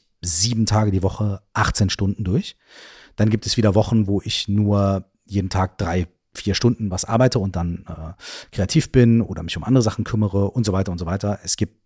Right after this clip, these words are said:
Phasen, in denen bin ich auf Tour. Da ist sogar mein Tages- und Nachtsrhythmus ganz anders, als wenn ich im Studio bin, als wenn ich zu Hause bin. Wenn ich Musik mache, ist mein ganzer Rhythmus anders, als wenn ich mich um Coaching und um ein neues Buch kümmere. Das heißt, in meinem Leben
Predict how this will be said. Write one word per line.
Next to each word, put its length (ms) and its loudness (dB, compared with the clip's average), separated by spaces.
Phasen, 400 0
in 80 -2
denen 180 -2
bin 100 -4
ich 100 -10
auf 120 -12
Tour. 540 4
Da 80 -2
ist 120 0
sogar 180 0
mein 140 0
Tages- 320 -2
und 100 -4
Nachtsrhythmus 540 -2
ganz 180 -2
anders, 380 -2
als 120 -10
wenn 100 -6
ich 100 -8
im 60 -4
Studio 320 4
bin, 320 4
als 180 -14
wenn 80 -20
ich 60 -18
zu 120 0
Hause 220 4
bin. 200 2
Wenn 160 4
ich 80 4
Musik 240 6
mache, 480 4
ist 120 -2
mein 140 0
ganzer 260 0
Rhythmus 280 0
anders, 280 0
als 180 -10
wenn 100 0
ich 180 -4
mich 240 -4
um 140 -20
Coaching 520 4
und 240 -14
um 140 -6
ein 80 0
neues 180 0
Buch 240 -4
kümmere. 420 0
Das 140 -2
heißt, 180 4
in 80 -4
meinem 200 4
Leben 380 0